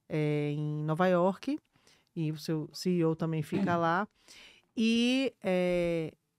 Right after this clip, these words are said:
hoje tem muitos profissionais, alguns profissionais que ainda, na época que trabalhavam comigo, ainda trabalham lá. E é uma agência voltada pro digital, basicamente isso, assim. E ela trabalhava com, é, e-mail marketing, com falar,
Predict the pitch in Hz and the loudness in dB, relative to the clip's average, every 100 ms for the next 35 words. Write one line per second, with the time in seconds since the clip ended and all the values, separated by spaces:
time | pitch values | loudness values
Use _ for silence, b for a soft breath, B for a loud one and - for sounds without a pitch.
0 | _ _ _ _ _ _ _ 214 208 208 | _ _ _ _ _ _ _ 8 8 8
1 | 247 247 _ 226 208 202 190 - 214 240 | 2 -2 _ 6 6 6 0 2 2 2
2 | - 208 - 208 185 175 180 185 208 214 | 2 0 2 0 2 2 2 2 2 0
3 | 202 208 190 170 - 175 175 180 165 165 | 0 0 0 -2 -2 -2 0 0 0 0
4 | 156 - 160 151 _ 170 160 156 147 156 | -2 -6 -10 -10 _ -10 -6 -2 -2 -4
5 | 165 208 208 208 208 220 214 226 269 202 | 0 2 2 2 2 4 4 4 4 4
6 | 190 _ b b b b b _ _ - | 2 _ b b b b b _ _ 0
7 | 240 269 302 370 381 349 349 359 381 381 | 6 8 8 6 4 6 6 6 6 6
8 | 381 - 381 370 269 - 175 160 180 180 | 4 4 8 10 10 4 0 4 2 4
9 | 226 226 220 277 285 214 - 175 - 156 | 2 4 2 2 2 2 0 -2 -2 -2
10 | 165 180 190 196 202 214 196 175 175 180 | 2 4 4 2 2 4 6 6 4 0
11 | - 190 175 165 160 - 160 151 147 147 | -2 -2 0 -2 -4 -6 -4 -2 -2 -2
12 | 143 139 143 - b b b b b b | -2 -4 -8 -12 b b b b b b
13 | - 190 196 214 226 180 156 - 160 156 | -2 2 6 6 6 4 2 0 -4 -2
14 | 165 156 156 151 160 151 147 147 160 156 | -2 -2 -2 -4 -4 -2 -4 -4 -2 2
15 | 147 | 0